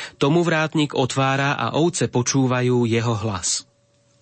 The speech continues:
On volá svoje ovce po mene a vyvádza ich. Keď ich všetky vyženie, kráča pred nimi a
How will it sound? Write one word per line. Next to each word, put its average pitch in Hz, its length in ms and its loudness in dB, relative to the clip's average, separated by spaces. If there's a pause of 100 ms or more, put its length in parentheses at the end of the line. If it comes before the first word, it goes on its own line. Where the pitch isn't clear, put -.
On 131 240 2
volá 135 320 2
svoje 147 400 0
ovce 135 320 0
po 123 160 0
mene 135 400 2
a 131 160 0
vyvádza 127 480 0
ich. - 400 -8 (720)
Keď 131 320 2
ich - 80 -4
všetky 175 400 0
vyženie, 131 560 2
kráča 117 400 -4
pred 107 240 -6
nimi 123 320 2 (400)
a 95 80 -8